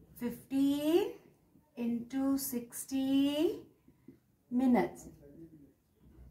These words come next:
Clear? Now when you multiply these two, you are getting nine hundred minutes. It means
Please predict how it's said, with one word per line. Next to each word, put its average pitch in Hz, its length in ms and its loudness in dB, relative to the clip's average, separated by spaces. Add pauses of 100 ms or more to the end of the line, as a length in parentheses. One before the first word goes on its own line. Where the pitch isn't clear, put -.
(220)
Clear? 285 560 4 (380)
Now 240 160 0
when 247 180 2
you 277 80 2
multiply 269 640 2
these 277 320 2
two, 311 320 -4
you 247 160 2
are 233 100 2
getting 247 680 0
nine 285 500 4
hundred 233 1080 0 (1000)
minutes. 240 640 0 (1400)
It 233 160 -6
means 294 640 6